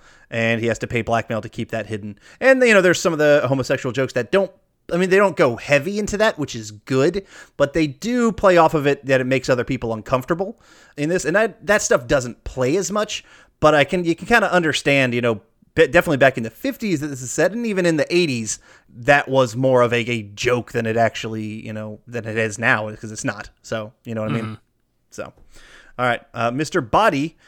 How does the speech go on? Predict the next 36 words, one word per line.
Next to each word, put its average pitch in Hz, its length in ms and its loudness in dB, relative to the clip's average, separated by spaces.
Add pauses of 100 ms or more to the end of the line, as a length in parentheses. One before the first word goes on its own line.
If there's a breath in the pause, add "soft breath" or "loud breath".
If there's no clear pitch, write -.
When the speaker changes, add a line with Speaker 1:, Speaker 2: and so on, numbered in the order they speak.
(160 soft breath)
Speaker 1:
is 131 200 -2
the 135 100 0
one 123 220 2
who 131 100 -2
is 139 140 -2
blackmailing 127 640 -2
them 113 140 -4
all. 107 280 -6 (580)
And 180 80 0
we 160 60 2
find 180 200 4
out 170 80 8
that 151 60 -6
the 151 80 -4
police 143 400 -2
are 165 40 0
gonna 156 160 0
be 127 140 -4
there 123 200 2
in 139 80 -2
about 117 200 0
forty-five 120 480 0
minutes 113 320 -8
or 113 60 -10
so. 113 400 -6 (460 loud breath)
Uh, 113 300 -2
Mister 117 200 -10
Body 120 240 2
brings 113 340 -4
out 120 180 2
his 107 280 -6
bag 120 420 0
that's 117 220 -6
filled 220 320 2
with 208 380 -2
presents, 160 600 -2